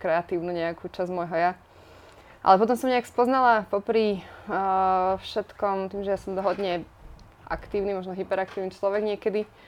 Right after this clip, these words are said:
a som spoznala film a film bol pre mňa taká krásna kombinácia aj toho praktického, toho organizačného a zároveň toho umeleckého. Ale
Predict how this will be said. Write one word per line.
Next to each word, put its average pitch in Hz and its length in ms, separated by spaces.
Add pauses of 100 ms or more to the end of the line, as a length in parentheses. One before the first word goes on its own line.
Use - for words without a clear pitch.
(500)
a 175 400
som 196 160
spoznala 202 480
film 247 480
a - 160
film 233 320
bol 220 80
pre 220 160
mňa 220 180
taká 208 140
krásna 220 480
kombinácia 214 720 (320)
aj 190 160
toho 208 160
praktického, 214 880
toho 196 160
organizačného 202 800
a 190 80
zároveň 180 400
toho 185 160
umeleckého. 202 720 (880)
Ale 302 800